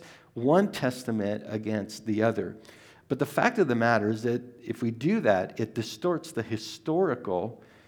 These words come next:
and theological continuity between the two. There's a lot of continuity between the Old Testament and New Testament you can't ignore.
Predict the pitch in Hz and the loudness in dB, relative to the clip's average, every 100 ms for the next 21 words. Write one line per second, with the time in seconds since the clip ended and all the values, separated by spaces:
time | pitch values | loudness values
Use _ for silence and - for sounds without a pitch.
0 | - 110 - 139 131 120 123 131 151 160 | -4 -4 0 0 2 0 0 0 0 -2
1 | 151 123 - 127 120 - 110 120 143 120 | -4 -6 -2 -2 -2 -2 0 2 0 -2
2 | 104 107 - 104 98 92 - 95 107 - | -6 -8 -6 -6 -4 -8 -6 -6 -6 -12
3 | - - - 113 113 113 117 127 160 160 | -20 -20 -4 -2 2 0 2 2 2 2
4 | - 139 139 143 151 196 113 - - 104 | -2 -2 -2 -2 2 2 0 -4 -6 -4
5 | 101 104 107 110 104 104 101 101 110 107 | -4 -4 -4 -6 -6 -8 -6 -4 -4 -4
6 | 117 - 82 101 - 113 107 107 107 120 | -8 -8 -10 -10 -8 -6 -4 -4 -4 -2
7 | 73 71 | -4 -6